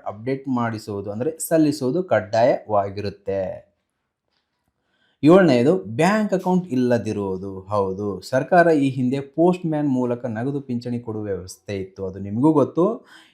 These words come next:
ಈಗ ಇದನ್ನು ಬಂದ್ ಮಾಡಿದ್ದಾರೆ. ಬ್ಯಾಂಕ್ ಅಕೌಂಟ್ ಇಲ್ಲದಿದ್ದರೆ ನೀವು ಪೆನ್ಷನ್ ಬಂದ್ ಆಗಿರೋದಕ್ಕೆ ಚಾನ್ಸ್ ಅವಕಾಶ ಇದ್ದಿರುತ್ತೆ. ಬ್ಯಾಂಕ್ ಅಕೌಂಟ್ ನೀವು ಮಾಡಿಸಿ ಸಲ್ಲಿಸಿ.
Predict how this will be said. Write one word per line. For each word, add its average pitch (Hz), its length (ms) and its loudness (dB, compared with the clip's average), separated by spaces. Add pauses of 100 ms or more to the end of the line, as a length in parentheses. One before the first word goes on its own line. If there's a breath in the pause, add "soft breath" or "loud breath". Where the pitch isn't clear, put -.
ಈಗ 175 240 8
ಇದನ್ನು 127 400 4
ಬಂದ್ 151 340 -2
ಮಾಡಿದ್ದಾರೆ. 104 680 -2
ಬ್ಯಾಂಕ್ 151 380 0
ಅಕೌಂಟ್ 151 320 -4
ಇಲ್ಲದಿದ್ದರೆ 139 800 4
ನೀವು 117 180 -6
ಪೆನ್ಷನ್ 131 680 -4
ಬಂದ್ 143 240 0
ಆಗಿರೋದಕ್ಕೆ 131 600 -2
ಚಾನ್ಸ್ 143 460 -4
ಅವಕಾಶ 120 400 0
ಇದ್ದಿರುತ್ತೆ. 110 480 -2
ಬ್ಯಾಂಕ್ 123 380 -4
ಅಕೌಂಟ್ 120 320 -4
ನೀವು 143 240 -6 (360 soft breath)
ಮಾಡಿಸಿ 110 420 -6
ಸಲ್ಲಿಸಿ. 101 880 -4